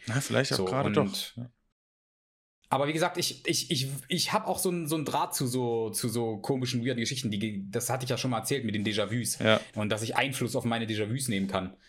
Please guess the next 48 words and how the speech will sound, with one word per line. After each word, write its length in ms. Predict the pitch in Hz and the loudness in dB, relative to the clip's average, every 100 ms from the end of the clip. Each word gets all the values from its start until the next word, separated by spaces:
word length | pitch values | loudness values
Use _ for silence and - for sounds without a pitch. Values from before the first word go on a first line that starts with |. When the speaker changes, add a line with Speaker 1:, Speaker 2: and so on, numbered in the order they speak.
| - - _ _ - | -20 -20 _ _ 0
Speaker 2:
Äh, 180 | 123 131 | 2 4
hatte 200 | 214 208 | 2 2
ich 60 | |
übrigens 260 | 165 151 139 | 0 0 0
letztens 280 | 156 147 123 | -2 -2 -2
wieder. 400 | 147 87 - - _ - - | 0 -2 -4 -14 _ -20 -4
Ich 160 | 123 139 | 0 0
hab, 240 | 131 - | -2 -6
äh, 580 | 151 135 131 131 131 127 | -2 0 0 0 -2 -2
tatsächlich 540 | 135 131 - 151 127 | -2 -2 -2 -2 -2
ein, 80 | 131 | 0
ein, 520 | 123 123 120 120 120 120 | 0 0 0 -2 0 0
ein 140 | 123 | 0
Bürogebäude 560 | 123 147 190 107 104 104 | 0 0 0 0 0 -2
getre-, 340 | 104 - 117 | -4 -4 -4
betreten, 420 | 107 107 113 135 | -2 -2 -2 0
von 100 | 113 | -2
dem 120 | 120 | -2
ich 60 | 113 | -2
nicht 180 | 139 120 | -2 -2
wusste, 640 | 131 - 139 135 127 123 | -2 -2 -2 0 0 0
äh, 40 | 117 | -2
was 140 | 131 | -2
da 80 | 117 | -2
ist, 100 | 156 | -2
aber 100 | 110 | -2
ich 80 | 127 | -2
wusste 180 | 127 110 | -2 -2
sofort, 280 | 110 135 | 0 0
wo 40 | 127 | 0
der, 260 | 110 110 110 | 0 0 0
wo 40 | |
der 120 | 107 | -2
Wasserbehälter 440 | 123 123 95 95 92 | 0 0 0 0 -2
ist, 160 | - - - - | -6 -10 -20 -6
äh, 180 | 107 104 | -2 0
wo 80 | 104 | 2
der 120 | 101 | 0
Wasser-, 400 | 110 113 101 98 92 98 | 0 0 0 0 -2 -2
wo 60 | 95 | -2
der 100 | 98 | -2
Wasserspender 440 | 117 104 98 90 | -2 -4 -4 -2
ist. 260 | 92 - - _ _ _ _ | -2 -4 -10 _ _ _ _
Speaker 1:
War's 180 | - 117 | -4 0
ein 80 | 110 | 0
Schwimmbad? 420 | - 117 104 170 98 | 0 2 4 4 4
Speaker 2:
Ähm, 460 | 98 98 98 98 - _ _ _ _ _ _ _ _ _ _ _ - | 0 0 -2 -6 -12 _ _ _ _ _ _ _ _ _ _ _ -14
ein 140 | 113 | -10